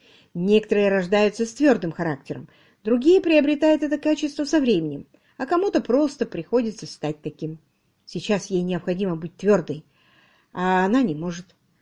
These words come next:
У неё возникло мерзкое желание всё бросить и повести себя как последняя тряпка. И всё же Кэтрин должна была войти в магазин, спросить, действительно ли они ищут продавца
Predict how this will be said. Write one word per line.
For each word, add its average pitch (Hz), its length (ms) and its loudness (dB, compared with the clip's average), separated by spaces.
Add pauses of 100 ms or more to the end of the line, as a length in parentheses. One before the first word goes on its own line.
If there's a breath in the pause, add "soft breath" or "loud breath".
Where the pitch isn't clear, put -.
(240)
У 208 100 2
неё 262 280 8
возникло 240 540 4
мерзкое 214 560 2
желание 240 400 2
всё 240 160 2
бросить 294 320 0
и 220 40 -6
повести 233 360 -2
себя 220 220 0
как 220 200 -10
последняя 214 480 -2
тряпка. 170 420 -6 (600)
И 196 120 -2
всё 202 220 2
же 175 120 -4
Кэтрин 185 380 -4
должна 185 600 0
была 165 260 -4
войти 160 280 -2
в 156 60 -6
магазин, 170 580 -2 (300 soft breath)
спросить, 226 640 0
действительно 240 680 0
ли 180 120 0
они 185 500 -4
ищут 170 400 -8
продавца 156 580 -2